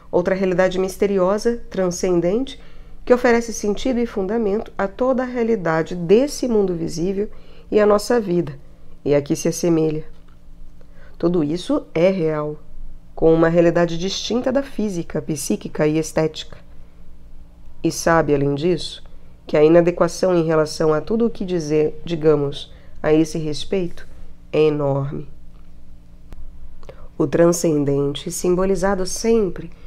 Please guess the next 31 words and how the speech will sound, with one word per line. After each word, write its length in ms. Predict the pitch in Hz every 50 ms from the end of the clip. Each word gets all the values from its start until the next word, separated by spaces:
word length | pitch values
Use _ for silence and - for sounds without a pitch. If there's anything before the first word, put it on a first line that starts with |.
| - - - -
está 380 | - 160 156 - - - 180 175
mais 400 | 170 170 185 208 226 226 202 202
além 720 | 220 208 190 185 170 170 175 180 180 185 190 196 202 185
de 160 | 170 175 180
tudo 460 | 180 - - - 254 269 226 202 220 220
o 40 |
que 140 | 202 - 226
possamos 580 | - - 185 180 - - 196 190 190 185 185 175
dizer. 520 | 170 170 165 147 139 139 139 135 131 135 - - - - - - - - - - - - - - - - - - -
Daí 440 | - 214 240 240 214 190 190 180
a 60 | 160 151
necessidade 600 | 147 151 151 170 170 - 160 160 156 156 156 160
permanente 600 | - 190 196 202 214 214 202 180 175 170 - -
que 80 | - -
temos 320 | - 180 180 170 156 147
de 80 | 156 151
purificar 500 | - 170 175 175 - 185 175 - 190 185
nossa 260 | 185 180 170 - 180
linguagem 600 | 165 151 143 135 143 147 151 151 151 165 170 - - - - - - - -
e 80 | 160
de 80 | 156 -
submeter 560 | - - 175 180 190 185 175 175 - - -
à 60 | 175
crítica 560 | 165 - - 214 226 196 - - - - 139
o 80 | 139 139
que 120 | 139 196
dizemos 520 | 185 208 208 185 190 196 190 170 156 151 156
a 20 |
respeito 420 | 147 151 151 143 - 175 170 - 170
de 140 | - 170
Deus 460 | 151 143 147 151 151 147 - - -